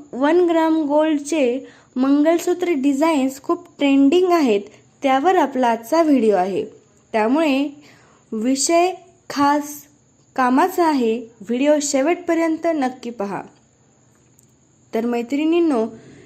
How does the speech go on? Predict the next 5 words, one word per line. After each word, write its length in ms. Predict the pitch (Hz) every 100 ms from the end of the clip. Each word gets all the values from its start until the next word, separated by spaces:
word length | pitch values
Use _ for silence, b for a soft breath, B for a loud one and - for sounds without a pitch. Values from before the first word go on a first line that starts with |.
| B
लग्नकार्य, 840 | 254 254 277 311 302 269 247 220 214 226 -
साखरपुडा, 880 | 277 254 262 311 302 294 220 202 220 B B B
कुठलीही 380 | 320 285 294 320
नेमिंग 440 | 302 285 294 359
सेरेमनी 720 | 403 359 311 269 254 240 220